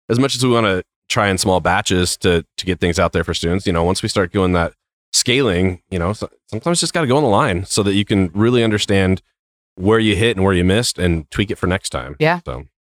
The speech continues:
Speaker 2: Absolutely. It's so important to do that. Um, and so now we're excited 'cause these recipes have been successful. The community's on board. We've had great community engagement, 'cause that's what you really have to do when creating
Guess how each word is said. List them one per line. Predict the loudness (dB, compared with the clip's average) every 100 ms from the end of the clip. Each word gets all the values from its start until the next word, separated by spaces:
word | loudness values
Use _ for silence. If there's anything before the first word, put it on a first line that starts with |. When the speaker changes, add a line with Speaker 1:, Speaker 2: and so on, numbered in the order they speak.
| _ _ _ _ -6
Speaker 2:
Absolutely. | -6 -2 0 2 2 0
It's | 0
so | 0 0
important | 0 0 0 -2
to | -6
do | -4 -2
that. | 0 0 -4 _ _
Um, | -2 0 0 -6 _ _ _ -4
and | 0
so | 2
now | 2 2 2 2 4
we're | 4
excited | 2 0 0 0 0
'cause | -2
these | 2 0 2
recipes | 0 0 0 0
have | 0
been | 0 0
successful. | -4 -4 -4 -4 0 0
The | 2
community's | -2 2 2 4 2 2 2 2 2
on | 2 2
board. | 2 2 2 2
We've | -2
had | -2 -4
great | 0 0 0
community | -2 0 2 2
engagement, | 0 -4 -6 -18 -8
'cause | -2
that's | -2 0
what | 0
you | 2
really | 2 2
have | 0 -4
to | -4
do | 0
when | 0 0
creating | 0 2 2 2